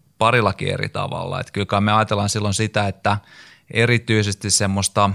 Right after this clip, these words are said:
yhteiskunnan keskikohtaa liittyy, että sitä lähellä olevien ihmisten määrä yksinkertaisesti tipahtaa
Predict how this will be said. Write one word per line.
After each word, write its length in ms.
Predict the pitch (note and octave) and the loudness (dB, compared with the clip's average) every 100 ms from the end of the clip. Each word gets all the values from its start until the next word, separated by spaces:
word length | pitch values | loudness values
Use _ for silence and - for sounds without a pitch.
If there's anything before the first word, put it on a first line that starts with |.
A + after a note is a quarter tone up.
| - - - - - - _ - | -2 -16 -20 -20 -20 -20 _ -4
yhteiskunnan 840 | C3 A#2+ A#2+ A2+ - A2 G#2+ G#2 G2 | 0 0 2 2 2 -2 0 0 2
keskikohtaa 1000 | A#2 - A2 F#2+ G#2 F#2+ - G#2+ G2+ G#2 | 2 2 0 0 0 0 -2 0 2 0
liittyy, 320 | G#2+ - G2 | -2 -4 -8
että 140 | - | -4
sitä 220 | B2 B2 | -2 0
lähellä 340 | A#2 B2 A#2+ G#2+ | 0 0 0 0
olevien 300 | G#2+ G2+ G2+ | 0 0 0
ihmisten 380 | G2 F#2+ F#2+ G2 | 0 -2 0 0
määrä 340 | G2+ G2 F#2+ | 0 -2 -4
yksinkertaisesti 760 | - - - - - A#2 - - | -6 -8 -10 -10 -10 -10 -12 -8
tipahtaa 560 | - - - - - | -10 -8 -12 -12 -16